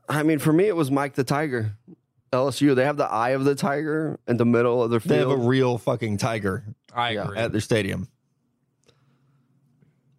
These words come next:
Speaker 2: Wildcats is K-State to me.
Speaker 1: Really? Okay, well, m-, this goes back to me being, like, a college basketball fan, I guess.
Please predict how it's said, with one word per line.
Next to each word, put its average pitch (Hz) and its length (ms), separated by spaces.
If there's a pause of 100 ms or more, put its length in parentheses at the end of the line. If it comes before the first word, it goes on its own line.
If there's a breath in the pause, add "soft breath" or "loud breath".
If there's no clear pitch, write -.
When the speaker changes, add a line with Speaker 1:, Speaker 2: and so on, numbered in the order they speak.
(100)
Speaker 2:
Wildcats 170 540
is 107 100
K-State 117 460
to 101 80
me. 92 200 (680)
Speaker 1:
Really? 135 420 (680)
Okay, 151 220
well, 165 160
m-, 160 220
this 208 280 (100)
goes 196 180
back 151 220
to 143 100
me 139 120
being, 135 200
like, 120 180
a 113 60
college 117 440
basketball 113 480
fan, 143 220
I 143 80
guess. 156 300